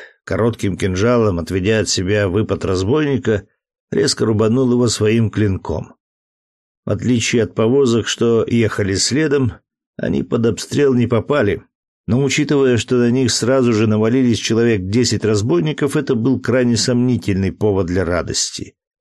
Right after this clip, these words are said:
и почти на всех были надеты кожаные маски. У остальных разбойников, которые в этот момент пытались захватить торговые повозки, такого аксессуара не наблюдалось.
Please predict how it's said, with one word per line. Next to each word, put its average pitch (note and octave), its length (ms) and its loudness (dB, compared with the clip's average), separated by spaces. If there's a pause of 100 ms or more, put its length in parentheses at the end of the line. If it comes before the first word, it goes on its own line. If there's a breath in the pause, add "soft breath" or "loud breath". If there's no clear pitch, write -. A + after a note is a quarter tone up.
(180)
и G#2+ 80 -2
почти A2+ 480 -2
на A2 140 0
всех - 580 0
были A2+ 240 0
надеты G#2 440 0
кожаные G#2+ 560 0
маски. G#2+ 640 -2 (580)
У - 60 0
остальных G3 460 0
разбойников, G#2+ 680 0
которые A2 380 0
в G#2+ 60 0
этот G2 280 -2
момент G#2 380 0
пытались G2 500 -2
захватить F#2+ 460 -2
торговые F#2+ 500 0
повозки, D3+ 640 0 (380 loud breath)
такого C3 440 0
аксессуара G#2 680 0
не F#2+ 120 0
наблюдалось. E2+ 880 -4